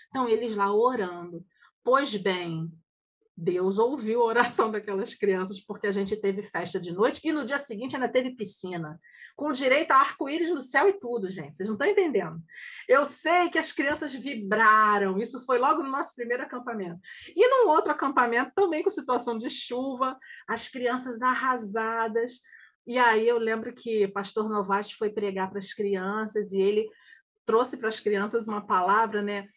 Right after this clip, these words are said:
mostrando pra eles o poder de Deus através dos tempos e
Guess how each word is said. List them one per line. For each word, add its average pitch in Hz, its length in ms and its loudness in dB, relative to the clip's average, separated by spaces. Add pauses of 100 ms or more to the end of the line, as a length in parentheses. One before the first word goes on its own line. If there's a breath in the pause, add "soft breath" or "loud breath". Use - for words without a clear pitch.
(200)
mostrando 220 1120 0 (760)
pra 202 220 0
eles 190 520 0
o 214 80 -8
poder 302 500 -2
de 254 120 -10
Deus 233 300 2
através 220 380 -8
dos 247 340 -12
tempos 220 720 -6
e 233 60 -8